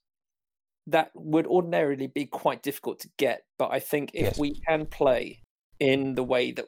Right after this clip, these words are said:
Speaker 1: we, you know, we've shown we can in the last two games, you know, I think we should get a result. Um, it's not gonna be easy. We're not expecting to win like we were against Southampton, and we're not expecting to lose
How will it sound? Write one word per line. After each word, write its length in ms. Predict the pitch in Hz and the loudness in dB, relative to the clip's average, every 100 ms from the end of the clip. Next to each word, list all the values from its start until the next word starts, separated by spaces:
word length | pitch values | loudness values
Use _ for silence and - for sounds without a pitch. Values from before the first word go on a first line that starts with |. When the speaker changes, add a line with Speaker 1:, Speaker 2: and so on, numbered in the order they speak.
| - | -6
Speaker 1:
we, 480 | 139 120 87 90 _ | -4 -4 -8 -16 _
you 100 | 151 | -2
know, 100 | 120 | -2
we've 220 | 120 131 | -2 -4
shown 320 | - 147 135 | 0 4 4
we 100 | 90 | 2
can 500 | - - 147 110 80 - - | -6 -2 -2 -2 -8 -18 -10
in 80 | 127 | -4
the 60 | |
last 280 | 113 58 - | -2 -4 -6
two 100 | 82 | -8
games, 340 | 71 60 - - _ - _ - | -6 -8 -8 -18 _ -20 _ 2
you 80 | |
know, 120 | 233 - | 2 4
I 80 | 165 | 2
think 320 | 175 - 180 - | 2 2 2 4
we 100 | 151 | 2
should 280 | - 160 | 4 2
get 140 | - 127 | 2 2
a 40 | |
result. 400 | 131 - - - _ _ - - | 0 2 0 0 _ _ -6 2
Um, 420 | 127 123 120 - - _ | 4 4 4 0 -12 _
it's 340 | 151 - - - - - | 0 0 -2 -8 -8 0
not 240 | 151 147 | 2 2
gonna 140 | 147 | 0
be 80 | 135 139 139 | -2 -4 -2
easy. 340 | 139 180 180 _ _ _ | 2 2 2 _ _ _
We're 160 | 131 139 | 2 4
not 200 | 151 123 | 4 2
expecting 560 | 139 - - 180 - 156 | -2 -4 -2 -4 -6 -8
to 80 | 139 | -2
win 160 | 139 | 0
like 180 | 131 123 | 0 -2
we 60 | 127 | 0
were 160 | 123 | 0
against 240 | 120 123 - | 0 -2 -4
Southampton, 540 | 135 131 123 - 123 | -2 -2 -4 -4 -2
and 100 | 123 | -2
we're 60 | 123 | 0
not 140 | 120 | -2
expecting 420 | - 117 - 120 | -2 -4 -4 -8
to 100 | - | -8
lose 400 | 127 131 120 123 | 0 2 0 -2